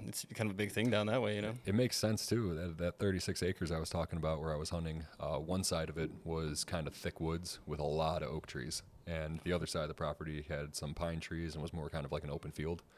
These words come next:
Speaker 2: And you'd, you'd catch occasionally, you know, a decent-sized buck going through the, the side with the, the pine trees and the open field, but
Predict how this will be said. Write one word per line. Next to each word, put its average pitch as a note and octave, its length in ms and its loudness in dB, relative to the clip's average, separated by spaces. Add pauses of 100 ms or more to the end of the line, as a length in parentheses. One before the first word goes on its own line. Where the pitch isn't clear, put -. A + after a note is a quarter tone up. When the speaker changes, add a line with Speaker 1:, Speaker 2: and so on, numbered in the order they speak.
(520)
Speaker 2:
And E2 320 4
you'd, G2+ 240 2
you'd D3 220 2
catch - 240 -2
occasionally, D#2 720 -2
you D#2+ 80 -6
know, D2+ 100 0
a D#2 60 -2
decent-sized D2 560 -4
buck - 400 -4
going D#2+ 220 0
through D#2 220 -4
the, D2 300 -2 (220)
the - 80 0
side D2+ 260 4
with D2+ 140 -2 (100)
the, B1+ 300 -2
the - 60 -6
pine D#2 240 2
trees D2+ 240 -2
and D2+ 80 -2
the D2 40 -2
open D#2 200 -2
field, E2 280 0 (380)
but D2+ 220 4